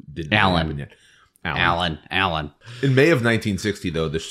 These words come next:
Speaker 1: the Soviets shot down an American U two spy plane over
Speaker 2: Oh,
Speaker 1: Russia.
Speaker 2: boy. That's what, he thought he
Speaker 1: Yeah.
Speaker 2: ended the Cold War by being like, "You're not putting up a wall.
Speaker 1: Yeah.
Speaker 2: It's not gonna happen." And the
Speaker 1: Yep.
Speaker 2: U two si-, spy plane happens and
Speaker 1: And they captured
Speaker 2: Cold
Speaker 1: the
Speaker 2: War
Speaker 1: pilot.
Speaker 2: happens.
Speaker 1: So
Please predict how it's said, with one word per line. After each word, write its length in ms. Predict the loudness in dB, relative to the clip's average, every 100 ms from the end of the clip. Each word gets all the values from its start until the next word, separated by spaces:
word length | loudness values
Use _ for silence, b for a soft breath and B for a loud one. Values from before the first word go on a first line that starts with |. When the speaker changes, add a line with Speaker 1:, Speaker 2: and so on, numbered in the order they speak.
| -12
Speaker 1:
the 140 | -6 -4
Soviets 460 | 0 2 2 0
shot 280 | -2 -2 -2
down 200 | -2 -4
an 80 | -4
American 500 | -4 -2 -4 -4 -6
U 160 | -4 -6
two 200 | -6 -10
spy 320 | -8 -6 -6
plane 280 | -6 -8 -2
over 40 | 4
Speaker 2:
Oh, 220 | 6 6
Speaker 1:
Russia. 200 | 4 4
Speaker 2:
boy. 240 | 6 6 2
That's 280 | 2 2 2
what, 200 | 2 2
he 240 | 2 2
thought 440 | 2 2 4 4 4
he 140 | 2
Speaker 1:
Yeah. 140 | 4 4
Speaker 2:
ended 320 | 4 4 4
the 80 | 2
Cold 360 | 2 0 0
War 420 | 0 2 2 0 2
by 160 | 2
being 240 | 4 2 0
like, 220 | -2 0
"You're 100 | 2
not 300 | 4 4 4
putting 260 | 4 4 4
up 140 | 2
a 40 | 0
wall. 500 | -2 0 2 2 2
Speaker 1:
Yeah. 220 | -2 -6
Speaker 2:
It's 200 | -8 2
not 180 | 4 4
gonna 160 | 2 2
happen." 360 | 2 0 -2
And 200 | -2 0
the 80 | 0
Speaker 1:
Yep. 80 | 2 2
Speaker 2:
U 40 | 0
two 200 | 0 0
si-, 320 | 0 0 -2 -4
spy 320 | -2 2 2
plane 320 | 2 0 0
happens 560 | 2 2 2 0 -2 -4 0
and 340 | 2 2 -2
Speaker 1:
And 100 | -2
they 80 | -4
captured 340 | -2 0 0 0
Speaker 2:
Cold 100 | 2
Speaker 1:
the 40 |
Speaker 2:
War 120 | 2
Speaker 1:
pilot. 160 | 2 -2
Speaker 2:
happens. 320 | -4 -10 -14 -18 b b b b
Speaker 1:
So 600 | -2 2 4 4 0